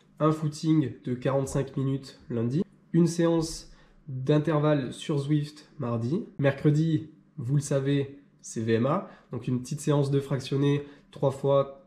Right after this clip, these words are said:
trois fois, trente trente à, euh, cent pour cent de V M A. Euh, là, je suis allé un peu, euh, moins vite, mais bon, c'était pas forcément grave. Jeudi, une heure pépouze en vélo sur Zwift. Vendredi, cinquante minutes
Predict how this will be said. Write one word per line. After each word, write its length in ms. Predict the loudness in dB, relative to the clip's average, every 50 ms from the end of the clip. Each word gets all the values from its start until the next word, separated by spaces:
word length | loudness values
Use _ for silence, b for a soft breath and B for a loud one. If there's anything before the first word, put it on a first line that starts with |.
| _ -20
trois 200 | -6 -4 -2 -2
fois, 480 | -2 -2 0 0 0 0 -2 -4 -14 -20 _ -14
trente 240 | -8 -6 -6 -4 -4
trente 340 | -2 -2 -2 -2 -4 -6 B B B B B B B _ -6
à, 280 | -4 -2 0 0 0
euh, 320 | 0 0 -2 -4 -4 -6 -8
cent 180 | -8 -8 -8
pour 160 | -6 -6 -6
cent 160 | -4 -2 -2 0
de 60 | 0
V 100 | 0 0
M 160 | 0 2 2
A. 300 | 2 2 0 0 -2 -2
Euh, 240 | -4 -4 -6 -8 -10 -12 -10 -10
là, 100 | -8 -8
je 80 | -8 -8
suis 100 | -6 -4
allé 200 | -2 -2 -2 -2
un 120 | -2 -2
peu, 540 | -4 -6 -10 -10 -6 -2 0 2 4 4 4
euh, 260 | 4 4 4 4 4
moins 380 | 2 2 2 2 2 2 2 0
vite, 400 | 0 0 -2 -2 -2 -4 -6 -8
mais 160 | -8 -6 -6
bon, 160 | -8 -8 -10 -12
c'était 180 | -16 -18 -18 -16
pas 340 | -14 -12 -12 -12 -14 -16 B B B B B B B _
forcément 360 | -10 -10 -8 -6 -6 -4 -4
grave. 300 | -2 0 0 0 -2 -2 -4
Jeudi, 560 | -4 0 4 4 4 4 4 4 0 0 0 -2 -6 -12 -20 -20 -20 -20 -10 _
une 180 | 0 4 4 6
heure 380 | 6 6 4 2 0 -4 -2
pépouze 640 | 2 4 4 4 2 0 -2 -4 -2 -2 -4 -6 -8 -10 B B B B B -4
en 100 | -2 0
vélo 420 | 2 2 2 2 0 0 -2 -4
sur 300 | -6 -10 -8 -6 -4 -2
Zwift. 480 | -2 0 0 -2 -2 -4 -8 -14 -20 -20 -20 -20 -20 -20 -20 -20 -16 -8
Vendredi, 640 | -2 2 2 4 6 4 4 4 2 0 -2 -2 -4 -8 -14 -14
cinquante 420 | -8 -6 -4 -2 -2 -2 -2 -2
minutes 420 | -2 -2 -2 -2 -4 -8 -12 B